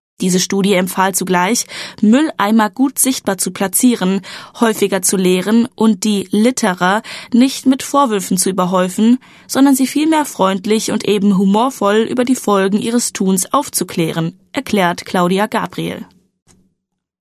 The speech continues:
Die Gründe für gedankenloses Wegschmeißen von Kippen, Verpackungs- und Takeaway-Müll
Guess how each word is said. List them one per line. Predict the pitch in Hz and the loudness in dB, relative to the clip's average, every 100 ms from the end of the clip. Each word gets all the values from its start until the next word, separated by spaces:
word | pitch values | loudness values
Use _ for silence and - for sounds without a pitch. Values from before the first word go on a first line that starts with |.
| _ - | _ 2
Die | 269 262 | 4 4
Gründe | 254 311 302 208 | 2 4 4 2
für | - 226 220 | 2 2 2
gedankenloses | 220 208 208 226 214 202 190 - | 2 -2 -2 0 0 0 0 -2
Wegschmeißen | 214 - 214 190 - 180 | -2 0 0 0 -2 -4
von | 190 180 | -4 -2
Kippen, | - 262 247 240 226 | -2 0 2 2 2
Verpackungs- | - 202 - 220 - 214 - | -2 -6 -4 -4 -2 -4 -2
und | 185 | -2
Takeaway-Müll | 226 240 226 214 208 208 208 202 | 0 0 0 0 2 2 2 2